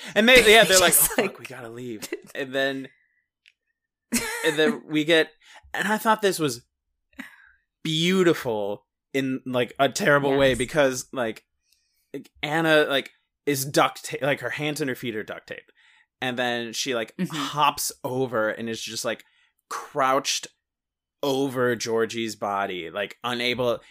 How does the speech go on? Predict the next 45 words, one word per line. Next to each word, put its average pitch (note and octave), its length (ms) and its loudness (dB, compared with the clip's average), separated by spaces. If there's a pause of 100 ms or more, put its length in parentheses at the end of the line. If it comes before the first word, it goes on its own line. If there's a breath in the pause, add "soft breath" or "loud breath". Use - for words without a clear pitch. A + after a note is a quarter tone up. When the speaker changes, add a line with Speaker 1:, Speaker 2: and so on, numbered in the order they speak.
(120 soft breath)
Speaker 1:
and D#3 120 0
there's, E3 220 6
like, E3 140 0
a B2+ 140 -2 (220)
race, A2+ 760 -6 (160)
like, B2 200 -8
a G#2+ 60 -8
car, B2 520 0 (640)
Formula A#2+ 600 0 (340)
race B2 280 -2
Speaker 2:
Yeah. E3 160 2 (320)
Speaker 1:
car - 20 -12 (100)
in, C3+ 160 0
Speaker 2:
Mm-hmm. C3 380 -2
Speaker 1:
on B2 120 2
the A#2 80 -2
T A#2+ 240 -6
V, A2 340 -4 (240 loud breath)
and B2+ 140 -6
that's C3 240 0
all A#2+ 180 2
we C3 120 0
listen A2+ 320 -4
to. G#2+ 160 -6
It's, - 220 -6
I - 80 -8 (160)
feel G#3 160 4
like C3 200 2
it A#2+ 80 -4
was A2+ 140 -6
for, A2+ 140 -10
like, - 140 -16 (180)
five C#3+ 280 0
minutes, D2 440 -12 (420 soft breath)
and B2 140 -6
she's C3 240 -2
just C3+ 200 -2 (140)
sitting C#3 280 2
there G#2+ 160 0
'cause, B2+ 60 2
Speaker 2:
Yeah. D3+ 200 2
Speaker 1:
you E3+ 80 2
know, C#3 180 4
it's C3+ 220 0
like C#3 220 0